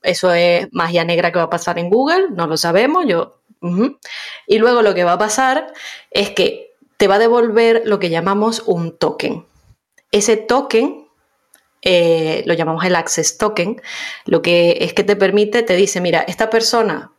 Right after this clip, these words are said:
ya yo verifiqué quién es y con este token él puede acceder a ciertas cosas".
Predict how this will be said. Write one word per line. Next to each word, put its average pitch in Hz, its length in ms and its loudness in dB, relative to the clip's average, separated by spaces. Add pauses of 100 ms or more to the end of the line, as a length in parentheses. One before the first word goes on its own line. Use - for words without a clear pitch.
(140)
ya 175 180 2
yo 190 200 2
verifiqué 202 760 0 (320)
quién 190 220 2
es 226 440 -2 (520)
y - 100 -2
con 175 180 0
este 185 200 0
token 233 420 0
él 180 160 -4
puede 190 180 2
acceder 196 600 0
a 170 100 -4
ciertas 170 400 -4
cosas". - 580 -4